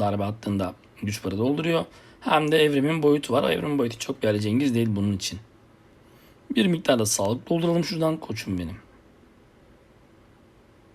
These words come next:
Ağır saldırı atarak L ikisini doldurtmuş olduk. Yani şu bozma zaten yeteri kadar hasar veriyor.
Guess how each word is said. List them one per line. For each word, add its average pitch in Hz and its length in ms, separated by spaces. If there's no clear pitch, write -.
Ağır 170 240
saldırı 117 380
atarak 120 480
L 117 60
ikisini 113 600
doldurtmuş 101 540
olduk. 92 300
Yani 240 140
şu 180 180
bozma 185 360
zaten 185 200
yeteri 165 280
kadar 165 200
hasar 156 320
veriyor. 151 280